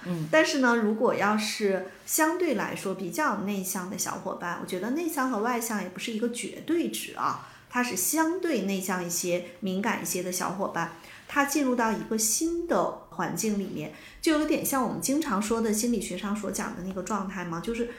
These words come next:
Speaker 2: 如果你是，我们三个在这儿，突然，呃，没电了，但是我们对这个空间、对这个屋子很熟悉的时候，我们不会特别的焦虑。
Speaker 1: 嗯。
Speaker 2: 但如果我们是被蒙着眼睛带入到一个黑的空间，我们就会很焦虑。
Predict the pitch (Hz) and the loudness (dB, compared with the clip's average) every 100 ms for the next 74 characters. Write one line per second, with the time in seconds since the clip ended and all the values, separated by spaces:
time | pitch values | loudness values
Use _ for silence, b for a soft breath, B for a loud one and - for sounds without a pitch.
0 | B B 226 339 359 247 277 262 214 - | B B 6 6 8 6 6 2 0 0
1 | 220 202 190 170 302 311 311 302 359 240 | 2 4 4 2 2 4 2 4 4 4
2 | 190 175 - - - 262 190 196 - - | 2 -2 -4 -8 2 4 4 0 -8 -16
3 | - - - - - 190 180 175 175 247 | -20 -20 -20 -18 -6 -4 0 -2 2 4
4 | 202 - - - - - _ - 294 285 | 2 -2 -8 -16 -20 -20 _ 0 2 4
5 | 170 170 254 262 233 214 247 254 247 247 | 2 0 0 2 2 2 2 2 4 4
6 | 254 247 233 208 175 175 B B - 240 | 2 0 0 2 2 0 B B 0 0
7 | 240 214 214 160 - - - 320 277 214 | 2 2 2 -2 -2 -2 2 4 4 2
8 | 196 190 160 165 - 330 - 240 - - | 0 0 -2 -6 -2 0 0 -2 -2 -4
9 | 151 165 165 175 170 202 202 147 151 311 | -2 -2 -2 -4 0 4 6 4 0 4
10 | 330 233 294 294 294 226 123 156 - 240 | 4 6 6 6 4 2 0 -2 -2 0
11 | 277 208 208 185 339 262 247 - - 170 | 2 4 2 2 4 4 2 -2 -6 -4
12 | 170 240 202 185 175 165 165 170 214 202 | -2 -2 0 0 -2 -2 -4 -2 0 0
13 | 208 - 180 190 196 185 202 - 320 302 | -2 -4 -4 -2 -2 -4 -6 0 2 2
14 | - 196 165 - - 160 165 160 170 170 | 2 2 2 -2 -6 -2 2 2 4 0
15 | - | -2